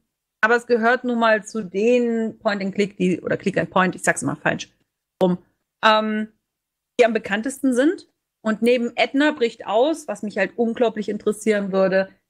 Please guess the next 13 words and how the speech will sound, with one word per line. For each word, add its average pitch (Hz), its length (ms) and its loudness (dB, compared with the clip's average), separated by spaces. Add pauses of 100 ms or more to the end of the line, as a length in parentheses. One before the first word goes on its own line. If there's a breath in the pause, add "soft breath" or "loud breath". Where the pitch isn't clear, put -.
(260)
ist 185 180 0
es, 185 200 0
äh, 185 180 2
Deponia. 208 500 0 (1900)
Vierundzwanzigster 294 600 0
April 190 380 -6 (140)
als 208 220 -2
Disc-Version, 180 640 -2
komplett 202 380 -2
Collector - 600 -4 (140)
für 165 160 2
PlayStation - 580 -4
vier. - 200 -8